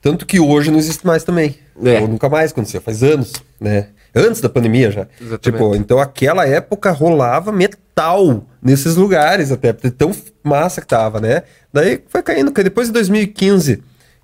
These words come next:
Speaker 1: começou a dar uma caída legal, assim, né?
Speaker 2: É, a galera foi tendo fi-, ah, não, pera aí.
Speaker 1: É.
Speaker 2: Eu acho que <laughs> é mais, ó, mais a internet aí
Speaker 1: É,
Speaker 2: começou a
Speaker 1: não,
Speaker 2: dar
Speaker 1: é
Speaker 2: mais
Speaker 1: vários, vai-, várias variáveis, né?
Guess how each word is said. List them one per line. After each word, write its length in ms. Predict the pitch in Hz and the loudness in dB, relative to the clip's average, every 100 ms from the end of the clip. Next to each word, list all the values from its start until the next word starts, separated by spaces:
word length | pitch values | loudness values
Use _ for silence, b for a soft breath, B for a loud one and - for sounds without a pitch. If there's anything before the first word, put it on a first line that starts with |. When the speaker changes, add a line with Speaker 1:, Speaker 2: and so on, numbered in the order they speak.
| _ - | _ -4
Speaker 1:
começou 280 | 143 139 143 | -2 0 0
a 20 | |
dar 80 | 147 | 0
uma 100 | 143 | 0
caída 280 | 131 127 131 | -2 -2 0
legal, 420 | 127 107 113 107 | 0 0 0 0
assim, 220 | 104 104 | -4 -8
né? 140 | 98 98 | -6 -4
Speaker 2:
É, 220 | 139 151 139 | -2 0 0
a 140 | 113 | -2
galera 360 | 117 120 131 135 | 0 2 2 0
foi 140 | 135 | -4
tendo 220 | 127 123 | -4 -4
fi-, 500 | 110 - 131 185 180 170 | -4 -2 0 0 -2 0
ah, 100 | 135 | 2
não, 140 | 113 | 2
pera 200 | 117 110 | -2 -4
aí. 60 | 110 | 0
Speaker 1:
É. 200 | 110 104 - - | 0 0 -2 -4
Speaker 2:
Eu 100 | 110 | -4
acho 140 | 123 | -2
que 80 | 147 | -2
<laughs> 0 | |
é 400 | 127 - 160 160 | 4 4 4 -2
mais, 360 | 175 156 170 196 | -2 0 0 2
ó, 320 | 175 151 147 | 2 2 0
mais 340 | 143 147 156 | 0 0 0
a 100 | 151 | 0
internet 720 | 151 147 143 127 123 139 131 117 | 0 0 0 0 0 -2 -2 -2
aí 140 | 117 | 2
Speaker 1:
É, 140 | 107 | 2
Speaker 2:
começou 220 | 135 233 262 | 2 2 2
a 20 | |
Speaker 1:
não, 60 | 214 | 2
Speaker 2:
dar 100 | 175 | 2
Speaker 1:
é 40 | |
Speaker 2:
mais 120 | 185 | 0
Speaker 1:
vários, 540 | 170 208 170 117 - 113 | 0 0 0 -2 -6 -2
vai-, 320 | 123 139 113 | 0 2 2
várias 320 | 127 143 120 | 0 0 0
variáveis, 540 | 120 110 110 101 98 | 0 2 2 0 -4
né? 160 | 101 | -6